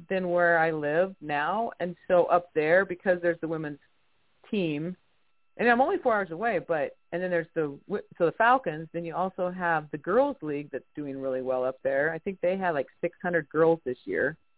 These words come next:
and it's a spring season, and so up there it's really n-, kinda no big deal as much. Now, down where I live now, um, it's, it's just, it hasn't permeated that far. So, like, I was the only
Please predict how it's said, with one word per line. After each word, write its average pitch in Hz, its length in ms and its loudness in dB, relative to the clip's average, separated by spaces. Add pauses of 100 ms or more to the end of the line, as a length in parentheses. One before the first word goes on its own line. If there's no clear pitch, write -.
(500)
and 156 120 2
it's 143 140 -2
a 139 120 -4
spring 170 380 2
season, 151 540 -2 (160)
and 151 240 -2 (100)
so 165 200 4
up 175 280 0
there 226 240 4
it's - 140 -6
really 170 800 -2 (720)
n-, 160 240 -10 (100)
kinda 156 220 -2
no 143 220 -4
big 123 260 -6
deal 90 240 -4
as 123 160 -4
much. 98 240 -8 (120)
Now, 143 200 2
down 185 320 2
where 185 100 2
I 170 40 2
live 165 280 2
now, 160 400 -2 (520)
um, 151 720 0 (140)
it's, 156 340 2 (1000)
it's 160 220 0
just, 175 240 2
it 165 60 0
hasn't 180 260 2
permeated 180 600 -4
that 226 240 -4
far. 247 360 -2 (640)
So, 196 100 4
like, 156 220 2
I 170 100 6
was 170 140 -2
the 151 180 -8
only 165 300 -2